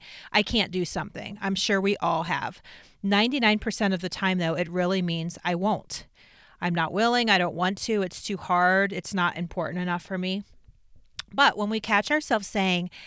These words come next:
"I can't," and we switch it to, "I won't," it does keep us more honest. Sometimes I'll say, "Oh, I can't work out today. I can't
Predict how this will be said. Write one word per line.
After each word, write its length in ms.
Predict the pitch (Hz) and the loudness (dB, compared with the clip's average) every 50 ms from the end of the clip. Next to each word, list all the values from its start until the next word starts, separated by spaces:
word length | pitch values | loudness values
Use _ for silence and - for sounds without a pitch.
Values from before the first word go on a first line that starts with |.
| - - - - | -20 -14 -8 -6
"I 100 | 185 185 | -6 -4
can't," 480 | - - - 339 302 196 156 165 - _ _ - | -4 -4 -2 0 2 2 2 0 -4 _ _ -4
and 120 | 196 180 | -2 -2
we 100 | 180 185 | 0 -2
switch 340 | 170 - - - 294 - - | -2 -4 -2 -4 -2 -2 -2
it 80 | 262 - | -4 -4
to, 240 | - - 220 196 185 | -4 -2 0 0 0
"I 100 | 185 180 | 0 0
won't," 460 | 170 214 247 233 - 185 - - - - - - - - - - | 0 0 2 2 2 0 -2 -6 -14 -20 -20 -20 -20 -18 -6 -2
it 180 | 226 226 208 - | -2 -2 0 2
does 340 | 214 202 196 226 262 - | 4 4 4 4 2 0
keep 260 | - - 220 196 - 208 | -4 -4 -4 -2 0 0
us 180 | 190 - - | 0 0 0
more 200 | 185 180 180 - | -2 -2 -2 0
honest. 760 | - 247 285 302 226 - - - - - - - - - - _ - - - - - - - - - | 0 0 0 0 -2 -6 -8 -12 -12 -14 -14 -12 -14 -14 -16 _ -20 -20 -20 -20 -20 -20 -20 -16 -10
Sometimes 480 | - - 262 254 - 285 262 247 233 | -4 -2 -2 0 2 2 2 4 4
I'll 100 | 233 220 | 2 2
say, 240 | 202 - 226 208 208 | 2 4 4 4 4
"Oh, 200 | 190 233 247 240 | 6 8 8 8
I 120 | 226 233 | 6 4
can't 260 | 233 - - 220 208 196 | 2 0 0 0 2 2
work 180 | 208 202 - | 2 2 4
out 160 | 208 196 214 | 4 4 4
today. 580 | - - 220 208 202 196 196 196 196 190 196 - - - - - - _ _ _ _ _ _ - - | 2 0 0 2 4 4 6 6 4 4 2 -2 -6 -14 -20 -20 -20 _ _ _ _ _ _ -12 -8
I 80 | - | -8
can't 460 | 190 - - 240 214 202 202 208 - | -6 -2 2 4 4 4 4 2 0